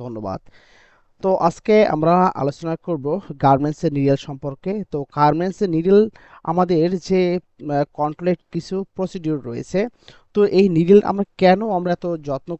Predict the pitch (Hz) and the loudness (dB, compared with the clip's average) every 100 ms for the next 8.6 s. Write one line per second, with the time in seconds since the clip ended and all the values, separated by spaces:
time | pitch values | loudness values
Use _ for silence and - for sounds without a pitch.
0 | 170 170 170 156 156 - 156 147 143 160 | -8 -4 -2 0 -2 -4 -2 -2 2 4
1 | 156 - 143 139 135 - - - 135 131 | 2 0 0 2 2 -2 -8 -4 -4 -4
2 | 123 139 135 156 - 190 - 165 175 160 | -4 0 0 -4 -10 -10 -2 -2 -2 -4
3 | 151 175 - - - - 170 156 165 180 | -4 -4 -8 -20 -18 -2 2 4 4 4
4 | 190 180 170 165 185 185 - 160 165 170 | 2 2 0 4 6 6 2 -2 0 -2
5 | - 208 170 175 180 156 160 160 160 151 | 0 0 2 0 0 -2 -2 0 2 2
6 | 156 - 139 139 160 151 147 151 - 135 | -2 -4 -10 -6 -6 0 0 0 -2 -2
7 | 147 156 143 127 151 175 - 156 151 156 | -2 -2 2 2 0 -4 -2 0 0 -6
8 | - - - 156 - 214 | -16 -20 2 2 4 2